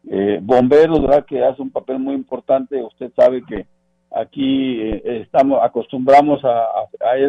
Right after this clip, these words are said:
este festejo patrio a utilizar pirotecnia. También, eh, estamos en coordinación con la propia zona militar, que es la que expide los permisos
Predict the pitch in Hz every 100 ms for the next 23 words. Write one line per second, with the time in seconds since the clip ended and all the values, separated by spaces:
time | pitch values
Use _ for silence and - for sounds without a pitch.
0 | 139 135 - 139 117 - 135 139 - 135
1 | 120 135 127 - _ _ _ 107 113 107
2 | 110 110 110 127 131 117 123 117 113 135
3 | 139 156 160 160 _ _ _ _ 131 120
4 | 131 143 151 143 - _ _ _ - 110
5 | 104 104 101 - 127 147 139 - 120 117
6 | 117 120 113 147 143 139 127 110 107 131
7 | 123 139 - 139 143 131 117 131 135 135
8 | _ _ _ _ - 117 127 131 117 98
9 | - 131 123 113 - 117 135 135 131